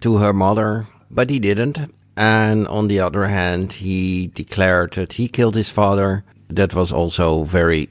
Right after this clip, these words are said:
unexpected. And it was a kind of penance for him to land up in jail, but just for another murder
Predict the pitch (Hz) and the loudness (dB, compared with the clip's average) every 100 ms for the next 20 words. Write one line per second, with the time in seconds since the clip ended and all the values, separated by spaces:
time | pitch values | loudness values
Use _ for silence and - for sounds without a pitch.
0 | - 92 82 - 104 101 - 110 104 - | -2 -2 -2 -2 -2 -2 0 -2 -2 -10
1 | _ _ _ _ _ _ - 156 139 117 | _ _ _ _ _ _ 0 2 4 2
2 | 113 101 - 98 98 95 - - - 107 | 0 -2 -2 -2 -2 -4 -8 -8 -2 -2
3 | 95 92 - 95 92 92 92 92 - 98 | -2 -6 -6 -2 0 0 -2 -4 -4 -2
4 | 92 95 92 - 101 113 117 117 123 117 | 0 -2 -4 -4 0 2 2 2 0 2
5 | 135 131 139 139 123 110 104 - - - | 4 4 4 2 0 -2 -2 -8 -16 -18
6 | - 139 127 - 110 107 107 107 107 107 | -4 0 0 -2 -2 0 0 0 -2 -2
7 | 110 110 113 113 113 117 | 2 2 2 0 0 -4